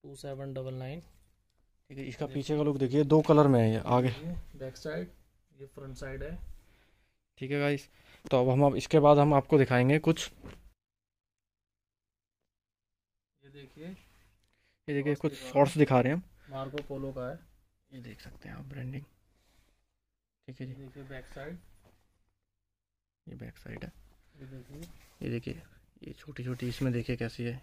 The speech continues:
Speaker 2: इसमें कैसा है। तो ये detailing आप
Speaker 1: ये
Speaker 2: सब
Speaker 1: देखिए।
Speaker 2: समझते हैं कि क्यों होती है।
Speaker 1: Back साइड है इसका।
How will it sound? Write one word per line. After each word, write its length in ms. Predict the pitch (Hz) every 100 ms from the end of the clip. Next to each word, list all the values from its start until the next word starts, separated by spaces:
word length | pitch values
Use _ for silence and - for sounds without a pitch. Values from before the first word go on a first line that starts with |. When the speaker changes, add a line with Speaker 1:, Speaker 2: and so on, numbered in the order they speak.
| -
Speaker 2:
इसमें 220 | - 123
कैसा 240 | 123 -
है। 80 | - - - _ _ _ _ _ _ _ - _ _
तो 100 | 147
ये 240 | 151 165
detailing 540 | 151 143 151 151 156 143 139 - - -
आप 120 | 123
Speaker 1:
ये 60 | 139
Speaker 2:
सब 100 | 135
Speaker 1:
देखिए। 100 | -
Speaker 2:
समझते 360 | 131 127 -
हैं 100 | 135
कि 80 | 131
क्यों 220 | 127 139
होती 260 | 127 113 117
है। 120 | 117 131 - _ _ _ _ _ _ _ _ _ _ _ _ _ _ _ _ - - - _ _ _ _ _ _ _ _ _ _ _ _
Speaker 1:
Back 140 | 131 131
साइड 260 | 139 139
है 80 | 139
इसका। 340 | 135 - 156